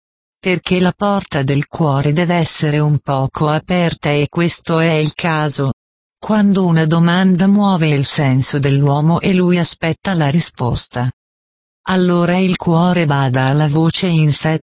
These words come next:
allora l'essere dall'aldilà può esprimersi e può contare sul fatto di essere anche sentito.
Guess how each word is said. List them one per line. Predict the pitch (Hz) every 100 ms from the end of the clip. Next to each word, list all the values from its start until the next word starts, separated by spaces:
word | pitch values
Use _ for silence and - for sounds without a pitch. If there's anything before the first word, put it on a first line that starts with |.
| _ _ _
allora | 185 202 190 170 170 180
l'essere | 190 185 - 156 151
dall'aldilà | 156 156 170 180 165 175 175 202
può | - 190 196
esprimersi | 202 - - 208 180 151 147 139 -
e | 135
può | - 208 190
contare | - 147 - 185 185 185
sul | - 202
fatto | 160 - 143 131 - 151
di | 165
essere | 190 208 - 202 170 165
anche | 160 175 -
sentito. | 196 190 175 - 156 - 123